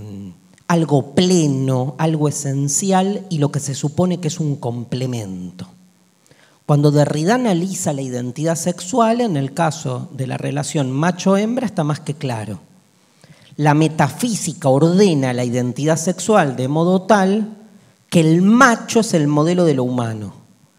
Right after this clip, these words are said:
y la hembra es un complemento. Así fue estructurada la identidad sexual en la metafísica griega. Así Aristóteles escribe en La historia de los animales que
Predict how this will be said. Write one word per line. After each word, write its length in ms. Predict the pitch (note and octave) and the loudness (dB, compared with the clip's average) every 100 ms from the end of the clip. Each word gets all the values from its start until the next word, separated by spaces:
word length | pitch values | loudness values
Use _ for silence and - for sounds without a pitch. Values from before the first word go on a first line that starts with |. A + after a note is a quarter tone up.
| _ _ - | _ _ -10
y 120 | F3+ F3 | -4 2
la 240 | F#3+ G#3 | 4 4
hembra 400 | A#3 A#3+ B3 B3 | 2 2 4 4
es 180 | A3 - | 2 -2
un 100 | C4+ | -2
complemento. 680 | F3+ D3 C3 A#2+ A2 G2 - - - - - - - G2+ G2+ _ _ _ _ _ _ - - _ _ - | 0 0 -2 -4 -6 -12 -16 -20 -20 -20 -20 -20 -20 _ _ _ _ _ _ _ _ -20 -20 _ _ 0
Así 380 | D3 - - C4+ | 0 0 -2 -2
fue 220 | - A#3 | 4 4
estructurada 800 | - - E3 F3 E3+ G#3+ F#3+ C#3 | 6 2 2 4 4 6 4 2
la 100 | B2+ | -2
identidad 440 | C3 C3 C3 F3 | -2 -4 -2 -2
sexual 500 | F3+ G3+ - A#3 B3+ | -2 -6 -4 0 0
en 160 | C4 E3+ | 0 -2
la 80 | C3 | -2
metafísica 720 | B2+ B2+ A#2 C#3 C#3 A#2+ B2+ | -4 -4 -8 -8 -8 -6 -6
griega. 520 | G3 B3 G3 G#2 E2+ - _ _ _ _ _ _ _ _ _ _ _ | -4 -2 -4 -4 -10 -20 _ _ _ _ _ _ _ _ _ _ _
Así 320 | - C3 - G#3+ | -2 -2 0 0
Aristóteles 920 | G3+ D#3+ - - G3+ G3+ E3+ D#3+ - | 0 -4 -2 0 2 2 0 0 0
escribe 640 | D3 - G3 G3+ F#3 C3+ | 0 0 -4 0 0 2
en 160 | B2 B2+ | 0 -2
La 60 | |
historia 460 | B2 - F3 E3+ F3 | -4 -2 0 2 0
de 80 | E3 | 0
los 200 | E3 E3 | -4 -4
animales 640 | E3+ F#3 G3 F#3 G3 G#3 - | -2 0 0 0 0 -2 -6
que 520 | - D3+ F3 A3+ - | -4 -2 -2 -4 -12